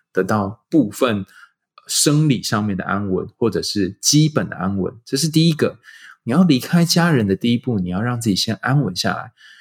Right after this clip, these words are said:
如果你还是很容易受很多事情影响，甚至你情绪非常经常在这个上下起伏，那可能不适合在这时候离开你的家人。比方说，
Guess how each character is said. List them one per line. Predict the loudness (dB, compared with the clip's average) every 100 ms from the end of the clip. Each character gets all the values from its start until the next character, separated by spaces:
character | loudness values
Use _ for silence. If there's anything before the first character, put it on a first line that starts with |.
| _
如 | 0 2
果 | 0
你 |
还 | -2 0
是 | 0
很 | 2 0 -2
容 | -2 0
易 |
受 | 2
很 | 0 0
多 | -2
事 | 0
情 | 0
影 | -2 -4
响， | -6 -4
甚 | -2
至 |
你 | -2
情 | -2 -4 -4
绪 | -4
非 | 0 2
常 | 2 0
经 | -2 0
常 | -2 -4 -8 _ _ _
在 | -2 0
这 | -2
个 | -6 -4
上 | -4 -2
下 | -2
起 | -2 -4
伏， | -8 -4
那 | -2 -4 -8 _
可 | -4 -2
能 | -2 -4
不 | -4 -6 -8 -10
适 | -4 -2 0 0
合 | 0 -4
在 | -4 -4
这 | -4
时 | -4 -4
候 | -6 -8 -20 -20 -4
离 | -2
开 | 0 -2
你 |
的 | -2
家 | -4 -4
人。 | -6 -6
比 | -2
方 | -2 0
说， | 2 0